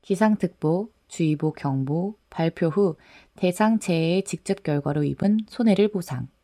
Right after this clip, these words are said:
가입 대상, 주택, 온실, 소상공인의 상가, 공장. 보험 기간, 일 년 기본 단위. 소멸성, 일 년 후 재가입 필요. 지원, 총 보험료의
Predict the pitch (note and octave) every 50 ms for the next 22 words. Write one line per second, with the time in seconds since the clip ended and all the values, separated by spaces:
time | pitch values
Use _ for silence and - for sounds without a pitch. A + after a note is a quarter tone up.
0 | _ _ _ _ _ _ _ _ _ _ _ - F3+ F#3+ G#3 G#3 G#3 - D#3+ D3+
1 | - C3 C3 C3 B2+ _ _ _ _ _ _ _ _ - - F#3+ F#3+ - - D3+
2 | B2+ - _ _ _ _ _ _ _ - D#3 D#3 D#3 D3+ - G#3+ A3+ A#3+ B3 -
3 | _ _ _ _ _ - - C#4 C4+ C#4 C4+ B3+ A#3 B3 A#3 A3 F3+ E3 D#3 F3
4 | F#3 F#3 - G3+ G3+ F#3 - - - - - _ _ _ _ _ - - E3+ E3+
5 | E3 D#3 C3+ A#2+ A#2 B2 - _ _ _ _ _ _ _ _ _ _ _ _ -
6 | G3+ G#3+ A3+ A#3 A#3 - - C#3+ - F3 E3+ C#3+ C3+ - _ _ _ _ _ _
7 | _ - A#3+ A#3 B3+ C4 C4+ C4+ C4+ C4 - F3+ D#3+ F3 F3+ F3+ D#3+ D3 D3 C#3
8 | C3+ C#3+ - _ _ _ _ _ _ _ _ _ _ _ _ - - B3+ B3 B3
9 | A#3+ A3+ - - - C#3+ C#3 C3 - _ - - - - _ A#3 A#3+ B3 A#3 A#3
10 | A3 A3 B3 B3 B3 - - E3 C#3+ - D3 D#3 F3 - - - - C3 C3+ C3
11 | - _ _ _ _ _ _ _ _ _ _ _ _ _ - - E3+ E3+ D#3 C#3+
12 | C#3+ C#3 - _ _ _ _ _ _ _ - - D4 D4 D4 C4+ - - F3+ F3+
13 | F#3+ G3 F#3 E3+ D3+ D3+ F3+ F#3+ E3+ F3+